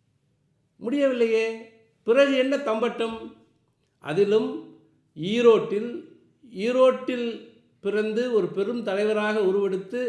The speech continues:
தமிழக மக்களுக்கு பல விஷயங்களுக்காக போராடிய ஒரு பெரிய தலைவர் பெரியார் அவர்கள்,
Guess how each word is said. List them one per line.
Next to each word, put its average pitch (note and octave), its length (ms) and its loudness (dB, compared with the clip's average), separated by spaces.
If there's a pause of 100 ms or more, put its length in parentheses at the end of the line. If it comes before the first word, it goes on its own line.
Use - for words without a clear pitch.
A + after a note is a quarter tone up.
(320)
தமிழக A#3 420 0
மக்களுக்கு G#3+ 600 -2 (760)
பல F#3+ 220 0 (360)
விஷயங்களுக்காக A3 760 2
போராடிய G3 560 0 (440)
ஒரு F3+ 180 -2
பெரிய G3 320 2
தலைவர் E3+ 420 -4
பெரியார் C#3+ 400 -6
அவர்கள், D#3 340 -6